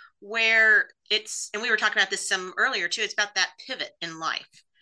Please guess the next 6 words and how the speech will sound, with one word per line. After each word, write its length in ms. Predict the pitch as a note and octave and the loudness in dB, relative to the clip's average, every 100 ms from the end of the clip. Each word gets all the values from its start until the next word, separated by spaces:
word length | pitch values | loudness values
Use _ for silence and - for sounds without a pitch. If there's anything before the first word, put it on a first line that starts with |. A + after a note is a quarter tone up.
| - - _ | -20 -20 _
right? 320 | F3+ F3+ F3 E3+ | 4 4 4 0
And 240 | F3 E3+ | -2 -2
the 60 | E3 | -6
different 500 | G3 G3 F#3+ E3 - | -6 -2 -2 -2 -4
second 480 | - - G#3 G3 | -4 -4 -2 -4
chances. 1040 | - - F#3+ F#3+ - - - D#3 D#3 D3 | -2 0 0 -2 -8 -14 -10 -8 -8 -10